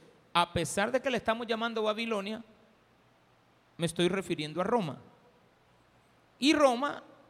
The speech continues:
debería de ser, en lugar de Babilonia, para la mente cristiana,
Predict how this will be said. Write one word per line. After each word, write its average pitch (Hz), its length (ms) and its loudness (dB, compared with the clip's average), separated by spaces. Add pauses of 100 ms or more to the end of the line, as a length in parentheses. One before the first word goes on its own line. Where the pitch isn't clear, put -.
(640)
debería 175 500 2
de 220 100 2
ser, 247 380 0
en 170 160 2
lugar 147 260 0
de 185 80 -2
Babilonia, 240 560 0 (1500)
para 165 240 2
la 143 120 0
mente 214 400 -4
cristiana, 214 600 -4